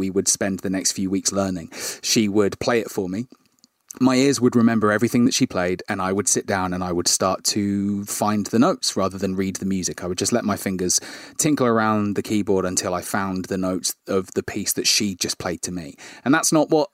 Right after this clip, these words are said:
that's not what piano playing is. That's just, you know, that's guesswork, essentially. But, but my ears were desperate to do that. They were trying to figure, figure music out. They were trying to find a way to get my, you know, my ears were trying to find a way to get my brain to talk to my hands.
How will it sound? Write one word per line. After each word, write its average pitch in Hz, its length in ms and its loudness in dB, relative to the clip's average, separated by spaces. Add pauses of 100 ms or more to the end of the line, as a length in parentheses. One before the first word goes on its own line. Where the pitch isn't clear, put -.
that's 160 200 0
not 170 100 2
what 120 140 2
piano 170 240 2
playing 90 320 -6
is. 82 200 -10
That's 110 260 -2 (100)
just, - 200 -2 (160)
you 127 200 2
know, 92 120 -2
that's 107 140 0 (120)
guesswork, 101 480 -4
essentially. 78 500 -4 (480)
But, 127 140 2 (100)
but 123 160 2
my 123 140 2
ears 131 240 2
were 123 160 2
desperate - 480 0
to 110 60 -6
do 113 260 2
that. 95 180 -4
They 92 80 -4
were 92 120 -2
trying 113 260 0
to 110 80 -2
figure, 98 340 0 (240)
figure 104 320 -2
music 87 420 -4
out. 78 140 -8
They 92 80 0
were 92 80 0
trying 127 280 0
to 117 40 0
find 117 320 0
a 107 60 4
way 92 240 2
to 90 140 -4
get 98 100 -4
my, 98 160 0 (420)
you 120 120 6
know, 85 120 -6 (420)
my 113 200 0
ears 143 260 2
were 131 80 4
trying 127 240 0
to 120 80 2
find 127 260 2
a 120 40 2
way 110 120 4
to 104 60 -2
get 101 160 -2
my 104 100 0
brain 101 300 0
to - 80 -2
talk 101 220 -2
to - 80 -10
my 95 120 -4
hands. 80 440 -8